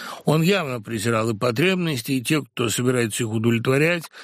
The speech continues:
в передвижных борделях, организованных начальством. Такие бордели мгновенно нарисовались воображению Антонова, но Меф только брезгливо поморщился, прочитав и эту мысль. «Возможно, свидание», — пообещал он, — «но только при условии работы,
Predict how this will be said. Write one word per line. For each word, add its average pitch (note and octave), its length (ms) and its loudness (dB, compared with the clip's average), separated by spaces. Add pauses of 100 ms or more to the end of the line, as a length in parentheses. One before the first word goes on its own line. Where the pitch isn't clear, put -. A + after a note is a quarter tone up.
(220)
в - 40 -20
передвижных C#3 640 0
борделях, C3+ 640 0
организованных B2 720 -2
начальством. B2 720 -2 (380)
Такие A3+ 280 0
бордели F3+ 500 2
мгновенно D3+ 600 0
нарисовались C#3 720 2
воображению D3+ 680 2
Антонова, A#2 560 2 (320)
но F3 160 4
Меф G3+ 260 2
только E3 340 -2
брезгливо D3+ 520 2
поморщился, D3+ 760 0
прочитав C3+ 640 -2
и B2 60 2
эту G#2 220 0
мысль. E2 340 -4 (680)
«Возможно, E3+ 540 2
свидание», — E3+ 640 0
пообещал G2+ 540 -6
он, — F2+ 180 -6
«но C#3 140 2
только F3 340 -2
при D#3+ 140 -2
условии D#3+ 460 0
работы, D#3+ 680 0